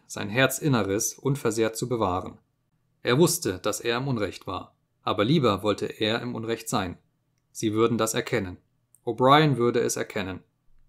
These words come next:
All das war in diesem einzigen Schrei eingestanden. Er würde noch einmal ganz von neuem anfangen müssen. Es konnte Jahre dauern.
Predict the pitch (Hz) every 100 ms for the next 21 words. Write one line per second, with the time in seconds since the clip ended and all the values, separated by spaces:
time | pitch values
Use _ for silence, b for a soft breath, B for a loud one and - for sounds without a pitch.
0 | _ 117 143 131 107 131 - 110 104 104
1 | 165 156 156 110 120 123 117 - - 98
2 | 107 - 104 104 - 104 95 - 98 -
3 | _ _ _ _ _ _ _ 110 113 113
4 | 110 - 117 120 117 120 131 135 - 120
5 | 113 110 113 107 - 104 95 95 - 104
6 | - _ _ _ - - - 117 110 104
7 | 107 107 104 95 90 92